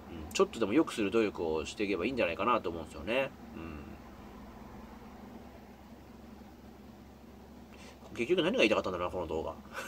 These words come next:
<laughs> なんかよくわかんないから、いや、もうやめるかな。はい。僕じゃあもうジム行く用意するんで、あのー、ね。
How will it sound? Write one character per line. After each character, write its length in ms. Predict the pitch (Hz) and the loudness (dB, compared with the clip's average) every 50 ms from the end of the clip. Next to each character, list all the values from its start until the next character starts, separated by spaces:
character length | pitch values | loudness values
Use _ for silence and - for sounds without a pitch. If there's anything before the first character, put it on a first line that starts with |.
| - - | 6 6
<laughs> 440 | 190 - 226 - - 220 - 226 - 196 190 | 12 12 12 12 12 12 12 12 12 12 12
な 60 | 170 | 12
ん 20 | |
か 80 | 156 160 | 12 12
よ 80 | 190 | 12
く 60 | 196 202 | 12 12
わ 60 | 175 | 12
か 100 | 202 220 | 12 12
ん 20 | |
な 60 | 214 | 12
い 20 | 190 | 12
か 80 | 160 | 12
ら、 180 | 139 131 127 - - - - - - - - - - - - - - - - - - | 12 12 12 12 12 0 -8 -6 -6 -6 -6 -8 -8 -10 -12 -14 -14 -14 -12 -2 0
い 20 | |
や、 60 | - | 6
も 60 | 139 135 | 8 10
う 20 | |
や 100 | 104 104 | 10 10
め 80 | 139 175 | 10 8
る 60 | 208 | 10
か 80 | 220 | 10
な。 140 | 175 180 - - - | 10 8 8 4 10
は 160 | - 170 180 | 12 12 12
い。 60 | - - | 12 10
僕 200 | 147 185 214 180 | 4 6 6 10
じ 80 | 147 151 | 10 10
ゃ 40 | |
あ 20 | 135 | 10
も 100 | 123 123 | 10 8
う 40 | 117 | 4
ジ 120 | 135 185 | 4 4
ム 120 | 214 180 | 4 6
行 180 | 127 - - 113 | 4 4 2 -2
く 100 | - 127 | 0 4
用 120 | 135 139 | 6 6
意 40 | 120 | 6
す 80 | 110 120 | 6 4
る 80 | 113 | 2
ん 40 | 104 | 4
で、 160 | 85 85 80 - - - | 4 4 2 2 -2 0
あ 120 | 101 104 | 0 2
の 580 | 101 95 90 90 87 87 90 90 87 85 85 87 | 4 4 2 2 2 2 2 0 0 -2 -2 -2
ー、 20 | 110 | -2
ね。 140 | 120 113 | -2 -2